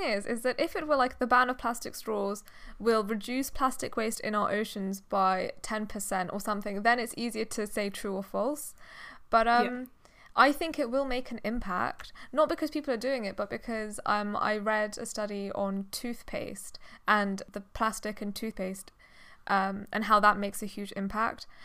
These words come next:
Speaker 1: So that's my reasoning. Every little helps.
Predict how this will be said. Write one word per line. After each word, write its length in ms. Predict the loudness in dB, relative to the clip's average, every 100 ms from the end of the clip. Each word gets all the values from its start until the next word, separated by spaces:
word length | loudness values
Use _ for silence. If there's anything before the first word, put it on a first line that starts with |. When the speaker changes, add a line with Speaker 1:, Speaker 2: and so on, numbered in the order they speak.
| -18 -14
Speaker 1:
So 600 | -4 2 4 4 2 -4 -10 2
that's 400 | 2 2 -4 -4
my 140 | -2
reasoning. 500 | -2 -4 -4 -4 -6 -10 0
Every 200 | 2 2
little 240 | -2 -4
helps. 640 | -2 0 0 -2 -8 -10